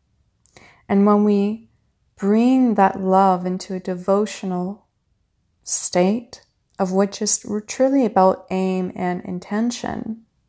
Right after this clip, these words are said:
then we free ourselves from all external traumas and pains. When we give ourselves away to something else that's higher than us, something that is grander than our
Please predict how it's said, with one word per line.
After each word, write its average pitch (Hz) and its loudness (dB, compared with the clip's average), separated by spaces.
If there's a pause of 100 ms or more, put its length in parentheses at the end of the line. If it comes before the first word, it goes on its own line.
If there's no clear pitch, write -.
(880)
then 233 6
we 247 2
free 233 -6
ourselves - -4
from - -8
all 220 2
external 208 -2 (320)
traumas 196 2
and 180 -6
pains. - -6 (2000)
When 202 2
we 214 4
give 220 0
ourselves 220 -2
away 185 0
to - -20
something 196 -4
else 185 -2
that's - -12
higher 185 2
than 180 -6
us, 208 -4 (300)
something 214 -2
that 196 2
is 190 -2
grander 190 -2
than 180 -4
our 180 -2